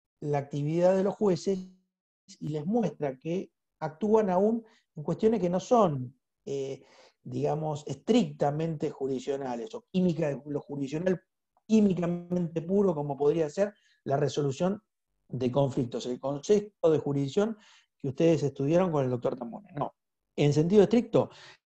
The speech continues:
disciplina el que estudia el conjunto de actividades que tiene lugar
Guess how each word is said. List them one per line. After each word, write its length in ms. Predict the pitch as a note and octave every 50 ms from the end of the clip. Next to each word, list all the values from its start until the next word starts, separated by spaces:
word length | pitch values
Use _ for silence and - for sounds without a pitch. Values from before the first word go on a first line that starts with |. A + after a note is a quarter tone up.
| _ _ _ _ _ _ _ _ _ _ _ _ _ _
disciplina 560 | _ D3 E3 - G3 F#3+ F3 - C4 C4+ C4+ C4
el 240 | B3 G#3+ F#3+ - _ _
que 120 | - D#3
estudia 300 | D3 - G3 E3 D3+ D3
el 100 | C#3 C#3
conjunto 520 | - E3 E3+ D#3 - - C4+ C4+ A#3 -
de 80 | G#3 E3+
actividades 760 | D3 - D3 C#3+ D#3 E3 F#3+ G#3+ A3 A3+ A#3 A#3 A3 - _ _ _ _ _ _ _ _ _
que 100 | - D3
tiene 300 | D3 - - G#3+ G#3 G#3
lugar 440 | G3+ G3 F#3+ E3+ C#3+ A#2 G#2 - -